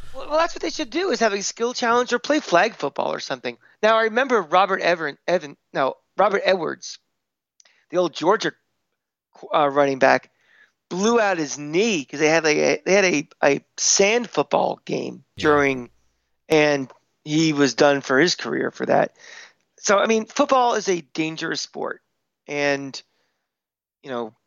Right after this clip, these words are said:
Speaker 1: four preseason games is too much. The, the, the union doesn't want to go to anything past sixteen games.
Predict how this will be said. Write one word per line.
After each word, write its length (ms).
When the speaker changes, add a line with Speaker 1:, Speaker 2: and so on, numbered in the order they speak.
Speaker 1:
four 520
preseason 680
games 280
is 120
too 180
much. 380
The, 180
the, 180
the 120
union 380
doesn't 240
want 140
to 60
go 180
to 160
anything 340
past 280
sixteen 400
games. 340